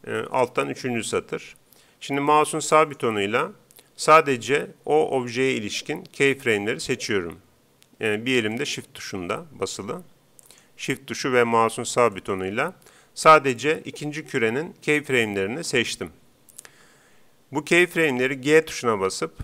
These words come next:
sağ tarafa doğru beşinci frame'e kadar getirdim. Gördüğümüz gibi ikinci küre, o, ikinci küre objesinin ilk keyframe'i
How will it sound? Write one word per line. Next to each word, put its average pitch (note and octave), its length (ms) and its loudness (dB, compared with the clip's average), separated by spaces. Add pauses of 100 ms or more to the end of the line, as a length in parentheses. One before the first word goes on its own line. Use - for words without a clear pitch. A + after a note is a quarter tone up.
(1160)
sağ D#3+ 260 6
tarafa A#2+ 400 2
doğru G2+ 400 -2 (1600)
beşinci D3 440 0
frame'e A#2 400 4
kadar C#3 260 0
getirdim. G2 500 -6 (120)
Gördüğümüz B2+ 560 2
gibi G#2+ 220 -6
ikinci C#3 440 -8
küre, C3+ 320 0
o, - 220 -8 (100)
ikinci C3 380 -6
küre C3+ 200 0
objesinin G#2+ 680 -4
ilk D3+ 220 -6 (720)
keyframe'i G2 800 0